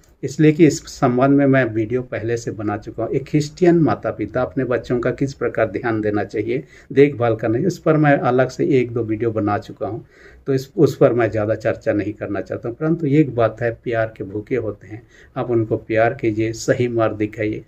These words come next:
अच्छे इंसान बनेंगे, अच्छे परिवार हो, अच्छे समाज का निर्माण होगा। आज सभी महिलाओं को यही शुभकामना देता हूँ, आप पीछे ना रहें,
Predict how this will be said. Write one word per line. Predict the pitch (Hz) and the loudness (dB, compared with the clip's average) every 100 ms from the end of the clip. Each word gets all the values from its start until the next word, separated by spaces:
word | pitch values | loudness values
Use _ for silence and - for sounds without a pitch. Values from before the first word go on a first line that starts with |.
| _ - | _ -14
अच्छे | - - 139 | -6 2 4
इंसान | 135 135 131 123 | 4 2 0 2
बनेंगे, | 117 117 113 123 | 2 2 2 0
अच्छे | 131 - 165 | -4 0 2
परिवार | 156 143 127 127 117 | 4 4 2 2 2
हो, | 117 120 | 0 -2
अच्छे | 110 - | -4 -2
समाज | 110 104 104 104 | -8 -6 -2 -4
का | - 104 | -4 -10
निर्माण | 98 104 104 - | -8 -8 -10 -10
होगा। | 101 104 - _ - - - | -16 -16 -20 _ -20 -20 -6
आज | 135 135 | -4 -4
सभी | - 139 147 | -2 2 6
महिलाओं | 139 117 120 120 110 | 6 4 2 2 2
को | 110 107 | 0 0
यही | 123 131 | 2 2
शुभकामना | 131 131 - 117 110 107 | 2 -4 -4 -4 -2 -2
देता | 104 101 - | -2 -6 -6
हूँ, | 98 104 - _ - - 143 | -8 -10 -14 _ -20 -10 2
आप | 135 127 - | 2 2 -2
पीछे | 120 - 131 | -4 0 0
ना | 117 107 | 2 2
रहें, | 107 117 | 0 -2